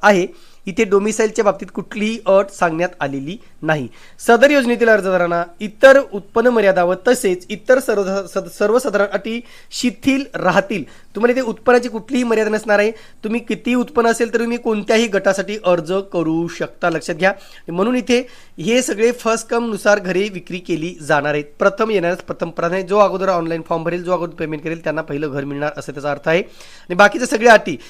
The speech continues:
डोमिसाईल, बिमिसाईल, इन्कम बिन्कम सगळ्या अटी ते शिथिल केलेल्या आहेत. प्रथम येण्यास प्रथम प्रा-, प्राधान्य या तत्वावरील योजनेतील अर्जदारांनी ऑनलाइन अर्जाची नोंदणी सुरू झाल्यावर अर्जासह पुढील प्रमाणे अनामत रकमेचा भरणा करावा. अनामत काय मित्रांनो, ईडब्ल्यूसाठी पंचवीस हजार, एलआयजीसाठी पन्नास,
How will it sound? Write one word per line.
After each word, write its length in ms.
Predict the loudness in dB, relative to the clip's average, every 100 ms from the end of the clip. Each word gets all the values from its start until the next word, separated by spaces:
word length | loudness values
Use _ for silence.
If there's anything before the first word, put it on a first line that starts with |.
| -20 -6
डोमिसाईल, 440 | -4 -2 -2 -4
बिमिसाईल, 480 | -4 -6 -2 0 0
इन्कम 320 | -4 -4 -4
बिन्कम 200 | -2 -6
सगळ्या 260 | -6 -2 0
अटी 140 | 0
ते 120 | -4 -8
शिथिल 280 | -8 -8 -8
केलेल्या 260 | -8 0 0
आहेत. 140 | 0 -6 -18 -20 -20 0
प्रथम 320 | 0 2 4
येण्यास 260 | 6 6 6
प्रथम 300 | 2 -2 -2
प्रा-, 220 | 0 0
प्राधान्य 440 | 2 0 2 0
या 140 | 2 2
तत्वावरील 480 | 2 -2 -2 0 -4
योजनेतील 420 | -6 -8 -8 -4
अर्जदारांनी 520 | -4 -2 0 0 -4 -2
ऑनलाइन 320 | -2 0 -2 -4
अर्जाची 340 | -4 -4 -6
नोंदणी 340 | -6 -4 -6
सुरू 180 | -6 -4
झाल्यावर 340 | -2 -2 -2 -4 -10 -2
अर्जासह 540 | 2 4 6 4 2 -2
पुढील 300 | -2 -4 -2
प्रमाणे 320 | -2 -2 -2 0
अनामत 240 | 0 0 -2
रकमेचा 340 | -6 -8 -6
भरणा 240 | -6 -6 -4
करावा. 240 | -4 -4 -8 -20 -6
अनामत 280 | 0 2 2
काय 220 | 0 0
मित्रांनो, 360 | 0 -2 -2 -2
ईडब्ल्यूसाठी 500 | -2 -2 -2 -6 -8
पंचवीस 380 | -8 -10 -10 -6
हजार, 220 | -2 -2 -4 -16 -20 -20 -16 -2
एलआयजीसाठी 640 | -2 -2 -6 -8 -8 -12
पन्नास, 600 | -12 -10 -6 -4 -4